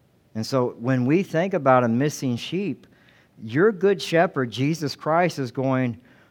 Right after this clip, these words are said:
"Where's Kirk? Where's Michael? Where's Jess? Where's Allie? Where's Donna? Where's Flor? Where's Teresa?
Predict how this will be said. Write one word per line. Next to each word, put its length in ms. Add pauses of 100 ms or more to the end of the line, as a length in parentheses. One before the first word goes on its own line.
(140)
"Where's 260
Kirk? 480 (800)
Where's 220
Michael? 480 (800)
Where's 220
Jess? 560 (680)
Where's 220
Allie? 460 (800)
Where's 160
Donna? 500
Where's 200
Flor? 540
Where's 220
Teresa? 680